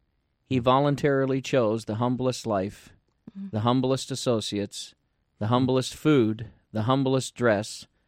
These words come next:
Speaker 1: the humblest demeanor, and died the most humiliating death. All of you, take up my yoke and learn from me," says Christ,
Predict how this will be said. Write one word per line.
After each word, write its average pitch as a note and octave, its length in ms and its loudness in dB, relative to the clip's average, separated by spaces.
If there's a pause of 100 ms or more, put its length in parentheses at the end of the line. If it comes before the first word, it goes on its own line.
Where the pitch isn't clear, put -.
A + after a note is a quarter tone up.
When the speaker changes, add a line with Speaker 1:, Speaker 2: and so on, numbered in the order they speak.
(400)
Speaker 1:
the A2+ 100 -2
humblest C3 460 2
demeanor, G#2 540 -2 (520)
and A2+ 200 0
died A2+ 340 0
the A2+ 60 -2
most A2 300 -4
humiliating G#2+ 840 -2
death. G2+ 440 -8 (640)
All C3+ 240 6
of A#2 100 0
you, G#2 340 0 (260)
take C3 260 -2
up A#2+ 140 2
my A#2+ 160 2
yoke A#2+ 300 2
and A2 140 -2
learn A#2 220 0
from G#2+ 240 -2
me," G#2+ 380 0
says G2+ 280 -6
Christ, F#2+ 500 -6